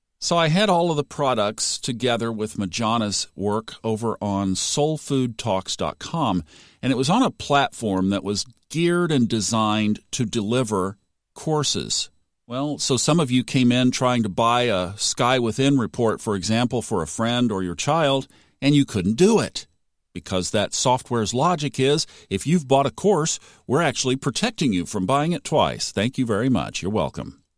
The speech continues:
And then to post things, you had to go to about four different locations, and it was just difficult. It's clumsy, but it has a lot of great combined features. And I am moving rapidly toward a one oh one Learn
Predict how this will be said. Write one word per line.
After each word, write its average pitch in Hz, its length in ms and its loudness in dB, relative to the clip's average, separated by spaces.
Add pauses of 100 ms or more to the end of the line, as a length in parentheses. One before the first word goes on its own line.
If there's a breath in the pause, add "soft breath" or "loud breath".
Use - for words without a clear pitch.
(180)
And 165 120 0
then 160 180 4
to 135 100 0
post 135 460 0
things, 113 340 2
you 107 80 -2
had 113 160 0
to 107 60 -6
go 107 160 0
to 107 100 0
about 92 320 -2
four 143 380 2
different 120 320 -2
locations, 101 840 -2
and 90 120 -2
it - 80 -8
was - 120 -8
just - 340 -4
difficult. 107 500 -4
It's - 160 -8
clumsy, 117 580 -2
but 127 120 0
it 123 100 0
has 190 260 0
a 143 80 -2
lot 131 220 2
of 107 120 -4
great 139 320 -2
combined 107 600 -2
features. 127 520 -6 (580 soft breath)
And 139 480 2
I 120 160 0
am 123 400 2
moving 117 440 4
rapidly 101 560 0
toward 110 420 0
a 87 420 -2 (140)
one 107 240 0
oh 120 120 2
one 110 640 2
Learn 107 420 0